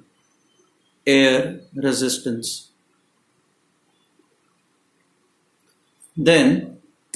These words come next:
आप ये चीज याद रख सकते हो। मान लो कोई एक ऑब्जेक्ट है, जैसे ये, और ये एक ऑब्जेक्ट है,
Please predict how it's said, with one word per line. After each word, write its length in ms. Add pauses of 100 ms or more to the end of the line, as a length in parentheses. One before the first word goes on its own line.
(140)
आप 240
ये 200
चीज 280
याद 260
रख 140
सकते 280
हो। 200
मान 200
लो 100
कोई 240
एक 140
ऑब्जेक्ट 480
है, 100
जैसे 280
ये, 140
और 420 (420)
ये 120
एक 120
ऑब्जेक्ट 540
है, 60